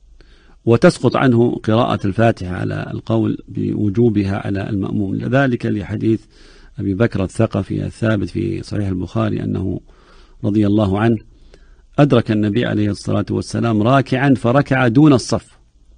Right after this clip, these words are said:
ثم دخل بعد ذلك في الصف، فقال له النبي عليه الصلاة والسلام: "زادك الله حرصاً ولا تعد"، ولم يأمره عليه الصلاة والسلام بقضاء الركعة،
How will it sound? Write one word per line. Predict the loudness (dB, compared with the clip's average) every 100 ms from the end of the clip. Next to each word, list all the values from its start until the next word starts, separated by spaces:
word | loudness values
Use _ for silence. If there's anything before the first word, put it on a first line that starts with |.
| _ 2
ثم | 4 4
دخل | 4 2 4 2
بعد | 2 0
ذلك | 2 4 4 4
في | 0
الصف، | -2 -4 -8 _ _ _ -20 -20 -20 -20 -6
فقال | 0 6 6 6
له | 4
النبي | 2 0 0 -2
عليه | -2 -2 -4
الصلاة | -4 -2 -2 -2
والسلام: | -4 -4 -2 2 4 2 -4 -20 -12 2
"زادك | 6 6 4 0
الله | 0 2 2 0 -2 -4
حرصاً | 2 2 4 2 2 2
ولا | 4 6 4
تعد"، | 0 -8 -12 _ -20 -20 -20 -20 -20 -6 6
ولم | 8 8 8
يأمره | 6 4 2
عليه | 2 0
الصلاة | 0 -2 -2 -2
والسلام | -6 -4 -2 0 0
بقضاء | -2 -2 0 0 0 -2 -4
الركعة، | -2 -2 -2 -6